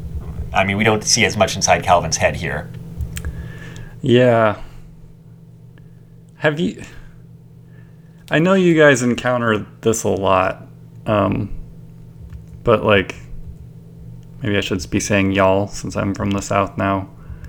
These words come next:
Speaker 2: I know y'all en-, encounter this a lot where, like, my, my gut instinct is, "Oh man, that's misogynistic." And then I'm like,
Speaker 1: Mm-hmm.
Speaker 2: "Yeah, well, it was fifteen years ago, and are my standards different because it's fifteen years ago?"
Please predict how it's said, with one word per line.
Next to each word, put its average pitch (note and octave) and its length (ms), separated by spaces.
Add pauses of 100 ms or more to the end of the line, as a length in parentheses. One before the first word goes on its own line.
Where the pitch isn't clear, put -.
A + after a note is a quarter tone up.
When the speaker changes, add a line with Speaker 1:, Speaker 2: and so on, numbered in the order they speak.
(220)
Speaker 2:
I C#3+ 60
know F#3+ 140
y'all D3+ 280
en-, - 220
encounter A#2 400
this G#2+ 160
a G#2 60
lot G#2 340
where, F#2+ 520 (1160)
like, A2+ 160
my, A#2+ 260 (160)
my A#2+ 180
gut C#3+ 280
instinct A#2 440
is, G2+ 300 (260)
"Oh D#3 160
man, C#3+ 240
that's A2+ 220
misogynistic." G#2+ 840
And G2 120
then F#2+ 120
I'm F#2+ 140
like, F#2+ 380
Speaker 1:
Mm-hmm. G#2+ 180
Speaker 2:
"Yeah, A2 60
well, D#3+ 240
it D3+ 80
was C#3+ 320
fifteen D#3 520
years C#3 220
ago, G2 520
and G2+ 340 (540)
are G2+ 160
my F#2+ 160
standards A#2+ 640
different - 680
because B2 360
it's C#3 160
fifteen C3+ 400
years - 240
ago?" E3 480